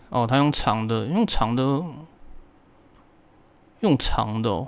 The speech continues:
用长的，我觉得会多一点味道欸。这边如果用搬的，他有可能跟着搬哦，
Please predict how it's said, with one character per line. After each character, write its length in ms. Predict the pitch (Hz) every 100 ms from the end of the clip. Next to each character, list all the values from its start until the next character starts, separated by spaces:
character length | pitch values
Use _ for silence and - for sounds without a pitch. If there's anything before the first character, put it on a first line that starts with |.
| -
用 140 | 208 170
长 180 | 110
的， 60 | 117
我 120 | 113
觉 100 | 120
得 100 | 151
会 140 | 156 147
多 240 | 139 139
一 20 |
点 160 | 127 101
味 140 | 110
道 320 | - 90 -
欸。 60 | 131 - - - _ - - - - - - _ _
这 140 | - 190
边 480 | - 185 185 185 185
如 140 | 202
果 120 | 151
用 140 | 160 165
搬 280 | 160 151
的， 120 | 151 131
他 140 | 135
有 120 | 131
可 140 | 123 101
能 120 | 107
跟 160 | 113
着 80 | 110
搬 400 | 107 107 101 104
哦， 120 | 87